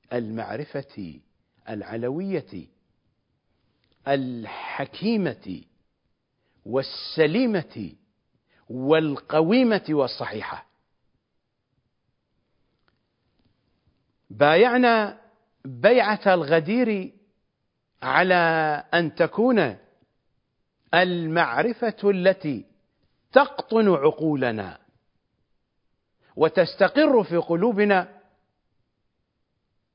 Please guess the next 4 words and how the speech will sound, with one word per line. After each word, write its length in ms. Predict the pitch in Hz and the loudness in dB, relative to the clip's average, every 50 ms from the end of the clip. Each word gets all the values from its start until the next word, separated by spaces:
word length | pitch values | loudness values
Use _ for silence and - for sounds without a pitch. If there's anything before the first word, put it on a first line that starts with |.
| _ _ - | _ _ -8
أن 120 | 143 143 | -6 -2
تكون 440 | - 170 160 - 233 240 226 202 185 | -2 -2 -2 0 0 0 2 2 2
معرفة 800 | 175 165 135 139 196 214 - 214 202 202 - 185 170 165 160 - - - _ _ _ _ _ _ - | 2 2 2 2 0 0 0 -2 -4 -2 0 -2 -2 -2 -4 -6 -10 -16 _ _ _ _ _ _ -10
علوية 1160 | 131 127 127 151 160 160 156 156 151 196 220 208 202 185 180 185 - 170 160 156 156 151 151 - | -4 0 0 2 4 4 4 4 2 2 0 0 2 0 0 0 0 -2 -2 -2 -4 -6 -8 -12